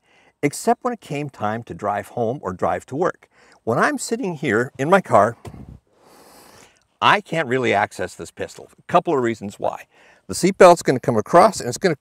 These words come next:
cut off my pocket right here. So even if I wanted to get into my pocket, the seatbelt's in the way. Secondly,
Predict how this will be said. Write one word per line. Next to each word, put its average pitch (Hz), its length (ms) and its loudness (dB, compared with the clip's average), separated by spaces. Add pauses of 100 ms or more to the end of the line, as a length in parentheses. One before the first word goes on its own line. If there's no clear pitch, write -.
cut 214 220 4
off 196 240 6
my 113 100 -4
pocket - 500 -2
right 127 280 0
here. 92 200 -2
So - 160 -10
even 226 180 -4
if 233 120 -8
I 233 80 -4
wanted 254 600 -6
to - 80 -8
get 107 180 -2
into 98 160 -8
my 92 120 -4
pocket, - 440 -8 (480)
the 131 80 -2
seatbelt's 170 560 0
in 135 80 -4
the 117 80 -6
way. 104 300 -4 (680)
Secondly, 156 840 4